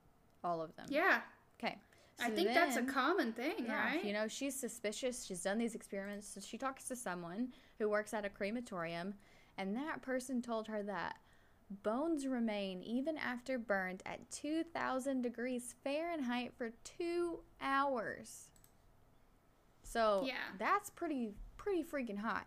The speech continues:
Speaker 1: And that's a controlled burn in a crematorium. And they have the walls to, A, control it, but also to let it heat up to that degree, right? It,
Speaker 2: Yeah.
Speaker 1: it's not gonna, a random house fire is not gonna go to two thousand degrees Fahrenheit on
Speaker 2: Not
Speaker 1: its
Speaker 2: at
Speaker 1: own.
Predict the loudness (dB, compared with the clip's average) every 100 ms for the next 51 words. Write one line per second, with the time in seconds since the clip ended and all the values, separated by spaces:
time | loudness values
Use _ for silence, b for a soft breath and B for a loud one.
0 | 0 2 4 2 0 -2 0 0 0 0
1 | 2 2 2 2 2 2 2 0 -4 -4
2 | -4 -2 -2 0 -2 -2 -2 0 -2 -4
3 | B B B 0 2 2 0 2 2 2
4 | 0 0 0 0 0 -2 -2 0 0 0
5 | -2 -2 2 2 2 0 0 0 0 -2
6 | -2 0 0 -2 -6 -4 -2 0 -2 -4
7 | -6 -2 0 -2 -4 -8 -2 -2 -4 -4
8 | -4 -2 2 4 4 2 0 2 2 2
9 | 0 -2 0 2 2 2 0 0 -2 -2
10 | -2 -2 -2 0 -2 -2 2 2 0 -4
11 | -2 2 0 0 -4 -2 -2 -2 -4 -2
12 | -6 -2 2 4 4 2 0